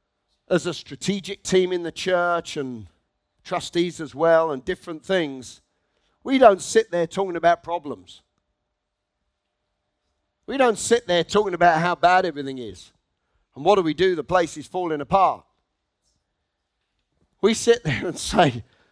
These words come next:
"This is incredible. Look what God is doing. Look what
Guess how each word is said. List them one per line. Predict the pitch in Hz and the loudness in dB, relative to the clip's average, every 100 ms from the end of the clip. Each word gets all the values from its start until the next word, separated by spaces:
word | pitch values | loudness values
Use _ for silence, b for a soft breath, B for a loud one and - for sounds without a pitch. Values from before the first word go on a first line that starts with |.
| _ | _
"This | 427 - | -2 -2
is | 262 | -4
incredible. | 311 - 466 453 320 220 - _ _ _ _ _ _ _ _ _ _ _ _ _ _ _ _ _ _ _ | -6 -4 0 2 2 -4 -14 _ _ _ _ _ _ _ _ _ _ _ _ _ _ _ _ _ _ _
Look | 302 311 | -2 4
what | 262 214 | 6 6
God | 240 220 190 | 6 6 4
is | 180 - | 0 2
doing. | 202 156 101 - _ _ _ _ _ _ _ _ _ _ _ _ _ _ _ _ _ _ _ _ _ _ _ _ _ _ | 2 2 -4 -14 _ _ _ _ _ _ _ _ _ _ _ _ _ _ _ _ _ _ _ _ _ _ _ _ _ _
Look | 330 349 - | 0 0 4
what | 247 202 | 6 6